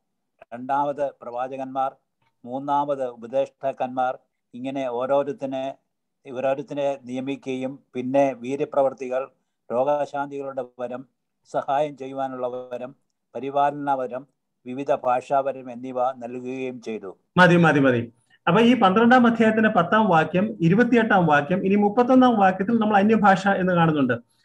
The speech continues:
Speaker 2: ഈ വി-, ഇവിടെയൊക്കെ കാണുന്നതായിരിക്കും ഒരു പ്രത്യേകത.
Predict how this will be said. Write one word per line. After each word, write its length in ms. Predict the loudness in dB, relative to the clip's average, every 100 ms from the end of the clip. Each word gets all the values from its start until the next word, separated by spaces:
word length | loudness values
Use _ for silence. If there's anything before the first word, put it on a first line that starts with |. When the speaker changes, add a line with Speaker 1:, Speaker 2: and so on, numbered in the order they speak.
| _ -2
Speaker 2:
ഈ 140 | 4
വി-, 140 | 6 4
ഇവിടെയൊക്കെ 480 | 4 4 4 4 2
കാണുന്നതായിരിക്കും 640 | 4 4 4 2 2 2
ഒരു 60 | 0
പ്രത്യേകത. 760 | -2 0 2 2 2 2 2